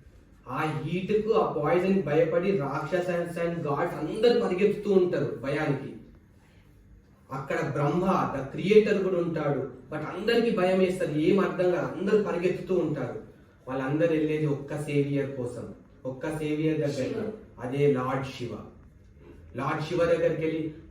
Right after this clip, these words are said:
Speaker 1: "పాహిమాం, పాహిమాం శివ, హెల్ప్ చేయి, హెల్ప్ చేయి" అంటుంటాడు.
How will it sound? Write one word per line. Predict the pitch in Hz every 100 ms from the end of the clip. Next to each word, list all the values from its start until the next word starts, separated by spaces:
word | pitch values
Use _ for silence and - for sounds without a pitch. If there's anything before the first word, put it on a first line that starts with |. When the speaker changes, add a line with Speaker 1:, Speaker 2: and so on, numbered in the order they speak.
| -
Speaker 1:
"పాహిమాం, | 202 233 240 247 247 247 311 220 208
పాహిమాం | 208 208 240 247 240 240 220 208
శివ, | 226 240
హెల్ప్ | 226 208 208 202 233
చేయి, | 226 190
హెల్ప్ | 190 190 214
చేయి" | 190
అంటుంటాడు. | 156 139 123 - 101 -